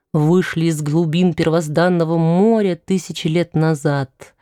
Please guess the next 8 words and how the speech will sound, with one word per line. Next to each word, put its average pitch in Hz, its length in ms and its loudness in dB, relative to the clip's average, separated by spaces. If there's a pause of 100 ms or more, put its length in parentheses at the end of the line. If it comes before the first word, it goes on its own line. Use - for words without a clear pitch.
(460)
Береговая 165 680 2
линия 175 540 2
плавным 156 760 0
полукругом 160 880 0
уходила 151 640 0
в 143 60 0
неведомые 143 760 2
дали, 190 680 -2